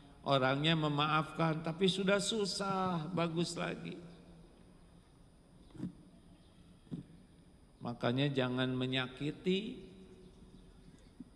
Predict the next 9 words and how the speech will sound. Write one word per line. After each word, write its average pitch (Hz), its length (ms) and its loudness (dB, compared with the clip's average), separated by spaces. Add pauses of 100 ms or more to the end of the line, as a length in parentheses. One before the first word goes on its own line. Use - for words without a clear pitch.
(580)
Karena 135 300 0
setiap 160 500 2
kali 147 240 0
kita 147 300 0
menyakiti 143 640 0
orang, 147 480 2
kita 170 240 0
nggak 147 240 2
bahagia. 151 640 0